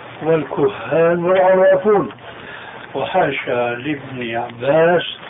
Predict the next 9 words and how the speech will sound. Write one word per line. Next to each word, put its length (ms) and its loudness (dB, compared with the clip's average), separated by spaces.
وهو 380 2
ترجمان 720 -2
القرآن 1000 0
أن 300 2
يتخرص 1300 0
وأن 380 0
يتكلم 1000 -6
رجما 420 0
بالغيب. 480 2